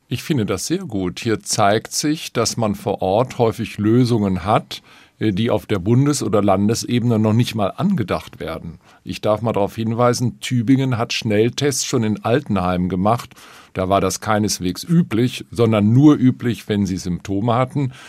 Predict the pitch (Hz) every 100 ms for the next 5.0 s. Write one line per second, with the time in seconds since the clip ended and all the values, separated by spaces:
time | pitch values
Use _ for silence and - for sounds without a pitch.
0 | - - 113 113 120 - 110 110 139 160
1 | - 127 131 127 101 - 139 123 107 110
2 | 120 123 110 123 101 107 127 113 120 120
3 | 120 113 104 - 120 110 107 95 92 120
4 | 127 120 107 - 101 101 104 131 196